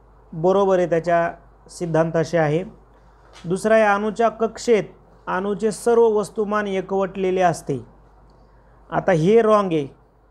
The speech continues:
कारण अणूच्या कक्षेत काय असते? अणू क-, अणूच्या कक्षेत असतात इलेक्ट्रॉन.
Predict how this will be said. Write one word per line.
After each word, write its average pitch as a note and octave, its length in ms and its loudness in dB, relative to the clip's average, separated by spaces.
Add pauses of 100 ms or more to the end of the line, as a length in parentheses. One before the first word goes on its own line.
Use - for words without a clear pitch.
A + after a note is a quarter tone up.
(840)
कारण F3+ 260 2
अणूच्या G#3+ 480 0
कक्षेत A#3+ 480 -2 (100)
काय A#3 180 4
असते? A#3 440 2
अणू G#3 300 -2
क-, A3 340 -4
अणूच्या G#3 400 -2
कक्षेत A3 440 -2
असतात G3+ 400 -2
इलेक्ट्रॉन. G3 600 2